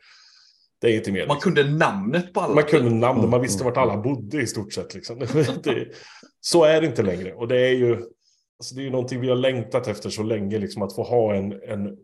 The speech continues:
Speaker 1: en publikmassa, liksom, som, som sjunger fram,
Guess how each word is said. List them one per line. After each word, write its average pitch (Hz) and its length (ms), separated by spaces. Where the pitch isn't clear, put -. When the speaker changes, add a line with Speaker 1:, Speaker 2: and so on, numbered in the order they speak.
Speaker 1:
en 104 340
publikmassa, 104 1040
liksom, 92 300
som, 95 300
som 104 180
sjunger 104 460
fram, 95 400